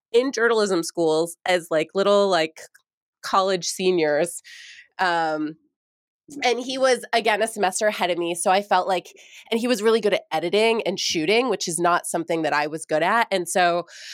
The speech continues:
I was like, "Oh, well," um, inter-, like, I always like to learn from people who, like, know more about things that I don't know. Um, and we ended up signing up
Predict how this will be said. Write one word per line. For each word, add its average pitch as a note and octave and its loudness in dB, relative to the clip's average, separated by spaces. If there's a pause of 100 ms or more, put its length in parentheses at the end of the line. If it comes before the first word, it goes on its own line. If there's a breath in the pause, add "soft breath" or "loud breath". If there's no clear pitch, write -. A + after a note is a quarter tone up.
(160 loud breath)
I G3 -2
was F#3+ -2
like, G3 0
"Oh, C4+ 2
well," A3+ 2 (1080 loud breath)
um, G#3+ 4
inter-, C4 -2
like, A#3 2
I A3+ 4
always A#3+ 0
like A#3 2
to A#3+ -4
learn G3 2
from G3+ -4
people F3 -4
who, F3 2
like, E3 2
know F3 0
more E3 2
about D3+ -2
things D3 -8
that D#3 -6
I D3 0
don't D3+ -4
know. D#3+ -2
Um, D#3 -2
and F3 -2
we F#3+ 0
ended F#3 -2
up D#3+ 0
signing F3+ -2
up D#3+ -2